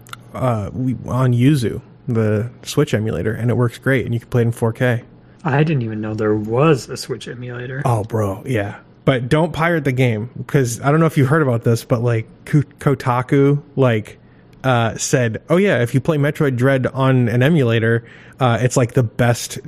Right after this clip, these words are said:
Speaker 1: experience that you could have." And,
Speaker 2: <laughs>
Speaker 1: and, like, Nintendo fanboys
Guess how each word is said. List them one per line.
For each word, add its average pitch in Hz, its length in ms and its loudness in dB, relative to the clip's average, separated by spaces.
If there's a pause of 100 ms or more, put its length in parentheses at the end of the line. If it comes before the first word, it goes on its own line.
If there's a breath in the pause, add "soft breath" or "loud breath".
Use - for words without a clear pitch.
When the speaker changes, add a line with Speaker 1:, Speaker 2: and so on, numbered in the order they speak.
Speaker 1:
experience 127 580 0
that 107 80 -6
you 123 80 -4
could - 140 -8
have." 117 420 -4 (760 loud breath)
And, 127 320 2
Speaker 2:
<laughs> - 240 -6
Speaker 1:
and, 131 180 2
like, 117 180 0
Nintendo 135 920 4
fanboys 127 800 2